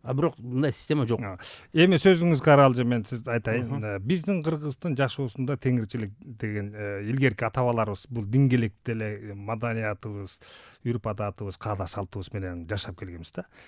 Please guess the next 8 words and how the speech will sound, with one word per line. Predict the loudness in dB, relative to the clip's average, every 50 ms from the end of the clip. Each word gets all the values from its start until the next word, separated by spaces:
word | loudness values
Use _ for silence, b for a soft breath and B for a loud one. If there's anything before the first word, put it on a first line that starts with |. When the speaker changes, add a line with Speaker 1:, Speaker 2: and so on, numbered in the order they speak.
| B B _
Speaker 2:
Биздин | 0 0 2 2 2 2 4
кыргыздар, | 2 2 0 0 0 2 2 2 2 2 -2 -4
э, | -6 -6 -6 -6 -6 -8 -8 -10 -12 -10 -4
каза | -4 -2 0 0 2
болгондо, | 2 2 2 2 0 0 2 2 2 2 0 -2 B B B B B B B B _ -4
э, | -2 -2 0 0 0 0 0 -2 -4 -8
э, | -10 -12 -12 -12 -12 -12 -12 -10 -10 -10 -10 -10 -10 -8 2 6
жаны | 6 6 8 6 4 2 0 -2 -4